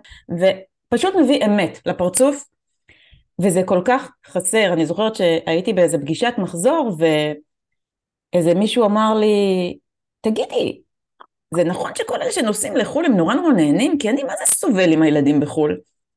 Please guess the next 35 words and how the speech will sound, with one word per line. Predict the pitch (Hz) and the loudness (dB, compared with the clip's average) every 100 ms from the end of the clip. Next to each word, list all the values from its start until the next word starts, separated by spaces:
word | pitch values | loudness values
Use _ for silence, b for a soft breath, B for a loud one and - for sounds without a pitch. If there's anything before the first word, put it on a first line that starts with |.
| _ _ _ _ | _ _ _ _
ותמיד | 180 302 539 | -6 -4 -4
זה | - | -4
נראה | - - | -2 -2
לי | 659 | -2
שכולם | - 440 403 453 | -2 0 -2 0
נורא | 392 381 403 | 0 0 0
נורא | 392 | 2
נהנים. | 339 302 214 247 | 2 2 2 2
את, | 311 - - 494 480 | 0 -4 -4 -2 -2
את | |
בדרך | 330 440 | -2 -4
כלל | - | 0
מדברת | 262 226 320 | 0 2 0
את | 320 | 0
האמת, | 165 190 143 127 - _ _ | -2 0 -2 -4 -8 _ _
תמיד | 160 208 415 | -2 0 -2
נהנים?" | 466 466 - _ _ _ _ _ _ _ _ _ _ _ _ _ - | -6 -14 -20 _ _ _ _ _ _ _ _ _ _ _ _ _ -2
אני | 196 | 0
שולחת | 190 202 240 | 2 2 0
אותו | 339 202 | 2 4
אליך, | 170 156 - 131 _ _ _ _ _ _ | 4 2 -4 -12 _ _ _ _ _ _
ו-, | 160 170 165 | -6 -6 0
ואני | 175 170 | 2 2
חושבת | 175 180 262 349 | 0 0 0 0
שזה | 269 208 | -2 0
כאילו | 220 277 285 - _ _ _ _ _ _ _ | 0 2 2 -2 _ _ _ _ _ _ _
פוסט | 240 247 - | 2 2 -2
אחד, | 190 240 262 | -4 0 0
אבל | 208 175 | 2 2
זה | 165 | 2
משהו | 185 240 | 0 -2
שאתם | 247 220 170 | -4 -2 2
מאוד | 165 165 | 2 2
מביאים | 233 190 165 214 | 2 2 0 0
שניכם | 214 165 - 185 196 | -2 -6 -2 0 0